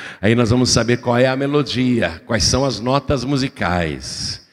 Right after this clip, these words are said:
Por enquanto só sabemos aqui da composição, da letra. "E ele comprou com seu sangue."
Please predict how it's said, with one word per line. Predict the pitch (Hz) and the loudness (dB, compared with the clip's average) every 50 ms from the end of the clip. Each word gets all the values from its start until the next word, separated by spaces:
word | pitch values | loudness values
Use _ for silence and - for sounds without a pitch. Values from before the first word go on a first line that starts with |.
| _ - - - - _ _ | _ -20 -20 -20 -20 _ _
Por | 117 123 | 0 0
enquanto | 127 120 - 131 151 151 - | 0 0 2 0 0 0 2
só | - 160 139 | 0 0 0
sabemos | - - - 139 113 101 139 156 175 175 180 175 151 | 2 2 2 2 2 2 2 2 4 4 4 4 4
aqui | 170 160 - - 147 170 | 2 0 0 0 0 2
da | 151 170 165 | 2 2 0
composição, | - 170 160 135 - 160 170 151 151 135 - - 143 123 120 120 | 2 0 0 2 2 2 2 4 2 2 2 2 2 2 2 2
da | 117 135 | 2 0
letra. | 139 139 147 160 165 160 160 - - 151 135 131 120 107 85 - - - - - _ _ _ _ _ _ _ _ _ _ _ _ _ _ _ _ _ _ _ _ _ _ _ _ | 2 4 4 4 4 4 2 2 2 4 4 4 4 2 0 -4 -8 -16 -20 -20 _ _ _ _ _ _ _ _ _ _ _ _ _ _ _ _ _ _ _ _ _ _ _ _
"E | - 95 107 110 | -6 -2 0 0
ele | 113 110 113 110 | 0 0 -2 -4
comprou | - - 120 123 120 113 - - _ _ - 135 139 135 120 101 | -6 -8 -6 -6 -6 -6 -8 -14 _ _ 0 0 0 0 0 -4
com | - 98 92 | -8 -14 -12
seu | - - 95 82 - | -10 -8 -8 -8 -8
sangue." | - - - - - | -8 -8 -8 -10 -12